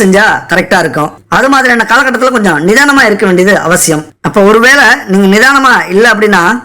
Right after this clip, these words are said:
குடும்பத்துல கொஞ்சம் கசப்பான அனுபவங்கள் உருவாகும். அது குடும்ப பிரச்சனை அதிகரிக்கும், மகிழ்ச்சி குழப்பம் அதிகரிக்கும், உங்கள் பேச்சை கேட்க மாட்டார்கள் உங்க குடும்பத்துல இருக்கிறவங்க. உங்க வளர்ச்சி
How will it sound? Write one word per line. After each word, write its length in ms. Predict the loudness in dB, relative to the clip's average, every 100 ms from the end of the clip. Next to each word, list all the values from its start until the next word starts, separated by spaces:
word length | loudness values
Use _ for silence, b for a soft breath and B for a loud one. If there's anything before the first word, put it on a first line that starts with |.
| -6 0
குடும்பத்துல 400 | 2 2 0 0
கொஞ்சம் 220 | 0 0
கசப்பான 480 | -2 -2 0 0 2 0
அனுபவங்கள் 500 | 0 0 2 0 -4 -8 -2
உருவாகும். 440 | 2 2 0 -4 -8 -8 -4
அது 120 | -2 0
குடும்ப 240 | 0 0 -2
பிரச்சனை 300 | 0 0 2 2
அதிகரிக்கும், 560 | 2 2 0 -2 -4 -8 -4 -2
மகிழ்ச்சி 380 | 0 0 0 0 0 -8 -6
குழப்பம் 440 | -2 -2 -2 -6 -8 -16 -4
அதிகரிக்கும், 540 | 0 2 0 -2 -4 -4 -6 -2
உங்கள் 260 | 0 0 0
பேச்சை 280 | -2 0 -2
கேட்க 280 | -2 -2 0
மாட்டார்கள் 480 | 0 0 0 -2 -2 -2
உங்க 160 | -2 0
குடும்பத்துல 400 | 0 2 0 0
இருக்கிறவங்க. 400 | 0 -2 0 -2 -4 -6 0
உங்க 160 | 2
வளர்ச்சி 420 | 2 2 0 0